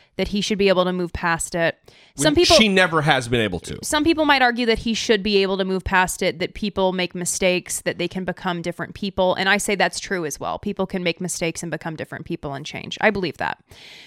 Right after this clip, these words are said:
Speaker 1: But his response to, "Did you apologize to Monica Lewinsky?" is, "Yeah, I apologized to America."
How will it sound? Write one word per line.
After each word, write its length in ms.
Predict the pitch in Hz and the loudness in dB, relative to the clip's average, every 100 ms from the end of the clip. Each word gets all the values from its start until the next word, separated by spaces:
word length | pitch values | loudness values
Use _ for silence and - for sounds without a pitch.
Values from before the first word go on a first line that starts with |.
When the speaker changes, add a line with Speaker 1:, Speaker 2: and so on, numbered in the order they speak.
| - _ _ _ _ _ | -20 _ _ _ _ _
Speaker 1:
But 140 | 302 254 | 2 4
his 260 | 359 381 | 2 2
response 640 | 440 - - 320 427 381 - | 0 0 2 2 2 -2 -4
to, 280 | - 254 240 | 0 0 2
"Did 240 | 220 226 | 0 2
you 140 | 285 | 4
apologize 640 | 247 - 240 247 240 208 190 | 2 2 2 2 4 2 0
to 100 | 220 | -2
Monica 300 | 208 196 196 | 0 0 -2
Lewinsky?" 640 | 170 208 277 - 160 156 | -4 -2 -2 -4 -6 -6
is, 440 | 175 170 165 165 | -2 -2 -2 -2
"Yeah, 140 | 220 214 | 2 4
I 80 | 226 | 4
apologized 720 | 226 240 233 214 208 190 - | 2 2 2 4 2 2 -2
to 140 | 220 | -2
America." 640 | 170 175 185 - - - | 0 0 0 -2 -6 -6